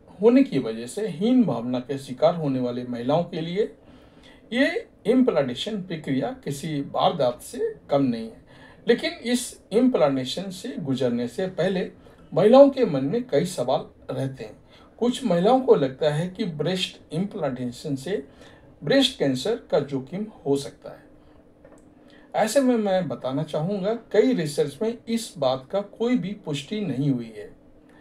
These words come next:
एनसीबीआई के अनुसार इस बात का कोई सबूत नहीं है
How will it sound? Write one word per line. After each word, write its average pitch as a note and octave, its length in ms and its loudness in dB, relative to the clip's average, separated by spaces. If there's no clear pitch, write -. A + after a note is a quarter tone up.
एनसीबीआई G3 1000 0
के C#3 220 -2
अनुसार C#3 600 -2
इस A3+ 220 -2
बात C#3 340 -2
का G3+ 120 0
कोई F#3 300 -6
सबूत E3 480 -4
नहीं E3 240 -2
है D3+ 240 -4